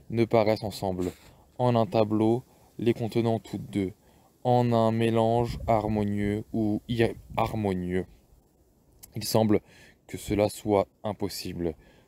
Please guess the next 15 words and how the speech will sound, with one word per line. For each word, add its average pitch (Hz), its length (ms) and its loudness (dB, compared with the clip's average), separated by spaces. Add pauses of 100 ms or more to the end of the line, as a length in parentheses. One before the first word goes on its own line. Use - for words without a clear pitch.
contre - 300 -2
nature, 87 560 0 (360)
et - 40 -4
les 117 140 6
impulsions 127 720 0 (160)
apparaissent 110 640 4
séparées, 87 680 -2 (400)
successives, 87 920 -6 (520)
sans - 320 4
la 120 120 6
plus - 260 -8
petite 117 460 -2
trace 104 380 -2
de 98 100 0
mélange. 87 680 -2